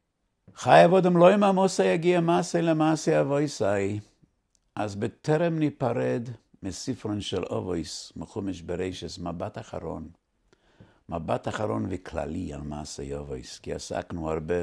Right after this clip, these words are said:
בפרוטים, פרוטי הפרוטים, אבל מבט אחרון ורחב על מעשי אבויס, אומר הזוהר הקדוש, אברהם, יצחק, יעקב הם כנגד תורה, עבודה וגמילוס חסדים.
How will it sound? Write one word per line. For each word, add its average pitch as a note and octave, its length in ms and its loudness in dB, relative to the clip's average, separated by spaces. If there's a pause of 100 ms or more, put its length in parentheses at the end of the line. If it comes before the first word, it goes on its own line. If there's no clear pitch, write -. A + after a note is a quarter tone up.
(280)
בפרוטים, F#2+ 580 -6 (160)
פרוטי B2+ 320 0
הפרוטים, G2+ 560 -4 (1400)
אבל C#3 200 2
מבט F3 440 8
אחרון F3+ 480 6
ורחב D#3 640 4
על A2 100 0
מעשי A#2 580 -4
אבויס, F#2 440 -6
אומר A2 260 -4
הזוהר G2+ 420 -4
הקדוש, C#2+ 720 -10
אברהם, A2 520 -4
יצחק, A2 460 -6
יעקב G2 520 -4
הם E2 160 -4
כנגד F#2 480 -2 (280)
תורה, A2+ 380 -2 (360)
עבודה F2+ 600 -2 (320)
וגמילוס D2 640 -8
חסדים. - 480 -12